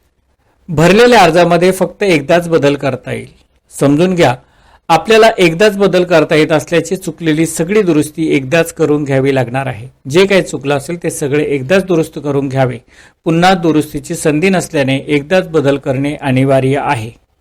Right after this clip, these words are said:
कुणाचं नाव चुकलंय, कुणाचा मोबाईल नंबर चुकलाय, कुणाचं रेशन कार्ड चुकलंय, कुणाचं आधार कार्ड चुकलंय, कुणाचा आधार कार्डचा नंबर चुकलाय,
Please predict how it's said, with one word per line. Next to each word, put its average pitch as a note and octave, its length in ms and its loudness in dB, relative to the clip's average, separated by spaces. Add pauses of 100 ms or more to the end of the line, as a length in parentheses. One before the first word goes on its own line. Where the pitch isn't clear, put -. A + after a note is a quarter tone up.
(1120)
कुणाचं F#3 420 2
नाव F3+ 160 4
चुकलंय, F3+ 440 -2 (920)
कुणाचा D3+ 420 2
मोबाईल D3 340 2
नंबर F3+ 280 2
चुकलाय, C#3 460 -4 (160)
कुणाचं C#3+ 380 0
रेशन C#3 340 0
कार्ड F3+ 200 -2
चुकलंय, C3+ 440 -4
कुणाचं C#3+ 440 -2
आधार C#3 280 2
कार्ड D#3+ 220 -2
चुकलंय, B2+ 420 -10 (140)
कुणाचा D3 420 0
आधार C#3+ 280 0
कार्डचा D3+ 340 -4
नंबर C#3+ 360 0
चुकलाय, C3+ 420 -12